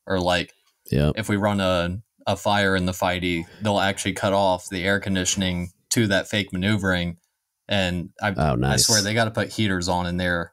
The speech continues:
Speaker 1: like it would be on the boat with all the machinery running, but it gets hot in there, like,
Speaker 2: Yeah.
Speaker 1: quick, hot and stuffy. And you're trying to take comms, like, with your breathing protection on. Like, as much
Speaker 2: Yeah.
Speaker 1: as Nuke's complaining about going to the fighty, you get, you know,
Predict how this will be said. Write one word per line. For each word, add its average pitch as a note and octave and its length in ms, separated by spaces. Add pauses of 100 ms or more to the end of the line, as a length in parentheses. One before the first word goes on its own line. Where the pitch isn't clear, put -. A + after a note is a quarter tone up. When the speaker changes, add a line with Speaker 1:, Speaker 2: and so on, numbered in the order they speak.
Speaker 1:
like G2+ 180
it G2+ 40
would G2 160
be G2+ 80
on F#2+ 160
the E2 60
boat F#2 400 (100)
with G#2 140
all F#2 140
the F2 400
machinery G2+ 440
running, G#2 380
but F#2 240
it G#2 80
gets A#2 160
hot G2+ 280
in G2 100
there, F#2 200
like, D2 100
Speaker 2:
Yeah. C#2 200
Speaker 1:
quick, F#2+ 180 (220)
hot G#2 280
and G#2 80
stuffy. G#2 460
And G2 200 (460)
you're G#2+ 100
trying A2 200
to G2+ 100
take F#2+ 140
comms, G#2 580
like, F2+ 280 (180)
with G#2+ 200
your F#2 100
breathing G2+ 400
protection G2 460
on. G2 320
Like, F2 240 (720)
as G2+ 120
much A#2+ 160
Speaker 2:
Yeah. C3 160
Speaker 1:
as G2+ 200
Nuke's A2 320
complaining G#2+ 340
about G2+ 180
going G#2 220
to G2+ 100
the G2 100
fighty, G2+ 400
you G2+ 200
get, G2 280 (380)
you G#2 120
know, F2 300